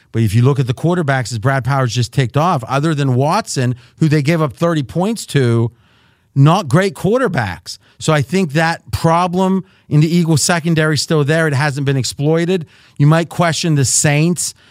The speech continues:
when it comes to their offense later in the year, but that was on the road. Last five home games for the Saints when Brees plays, here's the point total. Thirty-one, thirty-one, forty-eight, forty-five,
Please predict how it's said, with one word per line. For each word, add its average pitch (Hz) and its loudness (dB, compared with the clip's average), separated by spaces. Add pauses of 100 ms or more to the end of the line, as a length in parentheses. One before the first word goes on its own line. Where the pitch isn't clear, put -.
when 151 4
it 143 0
comes 160 0
to 156 2
their 143 0
offense 165 -2 (220)
later 165 2
in 175 2
the 156 2
year, 214 2 (400)
but - 0
that 175 2
was 170 2
on 180 2
the 170 2
road. 139 2
Last 135 -2
five 185 0
home 214 0
games 196 0
for 196 -4
the 185 -2
Saints 160 -2
when 147 0
Brees 165 -2
plays, 123 -4 (340)
here's 170 2
the 170 0
point 170 -2
total. 104 -2 (260)
Thirty-one, 175 0
thirty-one, 165 0
forty-eight, 180 0
forty-five, 190 -2